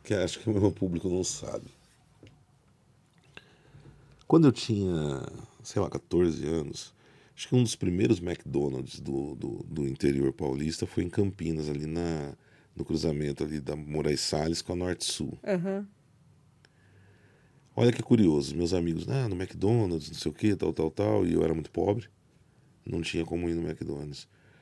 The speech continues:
Speaker 1: Você acredita que a primeira vez que eu pisei no McDonald's foi fora do país? E eu já tinha uma vida, de certa forma, confortável no Brasil.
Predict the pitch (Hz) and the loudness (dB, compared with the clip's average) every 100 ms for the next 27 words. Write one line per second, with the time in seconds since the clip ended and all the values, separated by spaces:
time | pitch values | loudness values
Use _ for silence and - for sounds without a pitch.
0 | _ _ _ - 226 220 85 113 - - | _ _ _ -10 -4 2 4 4 4 2
1 | 101 123 101 - 90 92 87 85 82 95 | 4 4 2 0 -2 0 2 0 0 -2
2 | - 87 110 87 85 87 80 - _ _ | 0 2 2 2 2 0 0 -12 _ _
3 | _ _ _ _ _ _ - - _ _ | _ _ _ _ _ _ -18 -18 _ _
4 | _ - - _ _ 117 135 123 135 - | _ -20 -20 _ _ 8 10 12 10 2
5 | 233 120 87 82 76 82 78 78 82 80 | 2 2 4 2 2 0 0 -2 0 -2
6 | 80 76 69 _ 87 80 90 85 80 82 | -2 -4 -8 _ -6 2 2 2 2 0
7 | 80 82 78 76 73 73 85 101 | 2 0 0 -2 -2 -2 -2 -2